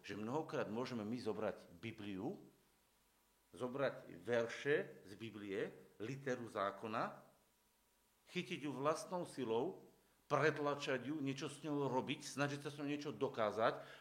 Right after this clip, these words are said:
a duch ostane úplne uzavretý. Pretože my sme vlastne nezlúčili vo svojom živote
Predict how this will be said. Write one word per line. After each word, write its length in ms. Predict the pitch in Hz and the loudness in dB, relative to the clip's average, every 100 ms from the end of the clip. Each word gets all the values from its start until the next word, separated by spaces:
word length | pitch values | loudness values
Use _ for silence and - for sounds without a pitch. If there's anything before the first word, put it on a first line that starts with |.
| - | 0
a 20 | 101 | 2
duch 260 | 180 - | 2 2
ostane 380 | 143 139 139 113 | 0 2 2 0
úplne 300 | 143 139 131 | -2 0 2
uzavretý. 560 | 147 160 147 120 - 87 - _ _ _ _ _ _ _ _ _ _ _ _ _ _ _ _ _ _ _ _ _ | 4 4 4 2 -2 -12 -16 _ _ _ _ _ _ _ _ _ _ _ _ _ _ _ _ _ _ _ _ _
Pretože 320 | 95 98 95 104 | -4 -2 -2 -2
my 120 | 110 | -2
sme 140 | 113 110 | -2 0
vlastne 480 | 104 107 - 110 95 | 2 0 -2 -4 -2
nezlúčili 720 | 98 101 113 117 - 92 82 | -2 -4 -4 -6 -6 -6 -6
vo 160 | 82 | -6
svojom 300 | 87 98 85 | -6 -6 -6
živote 500 | 78 85 85 - 95 | -4 -6 -6 -2 -2